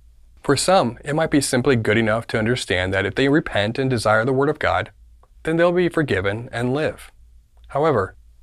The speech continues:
the person that wants to go deeper and understand how it is possible to be forgiven despite our iniquity, you must ask the question and seek the answer, and you will find it. As a hint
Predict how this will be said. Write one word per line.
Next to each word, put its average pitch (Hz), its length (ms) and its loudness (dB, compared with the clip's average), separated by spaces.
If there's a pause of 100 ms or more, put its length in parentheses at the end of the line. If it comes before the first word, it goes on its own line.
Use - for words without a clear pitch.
(160)
the 165 100 -8
person - 400 -2
that 180 120 -2
wants 143 240 -6
to 143 80 0
go 123 220 0
deeper 113 680 -4 (140)
and 131 140 -2
understand 135 500 2
how 123 220 -2
it 110 60 -2
is 95 160 -2
possible 127 680 -2
to 107 100 -6
be 92 120 -2
forgiven 90 540 -4 (240)
despite 127 640 0
our 104 160 0
iniquity, 87 560 -6 (640)
you 147 120 -4
must 160 460 -2
ask 117 380 -4
the 110 100 -2
question - 640 -6 (420)
and 117 160 -4
seek - 400 -2
the 107 180 -2
answer, - 460 -6 (640)
and 90 180 -6
you 92 80 -2
will 110 120 0
find 156 340 -6
it. - 180 -12 (920)
As 110 220 0
a 101 80 0
hint 165 440 -4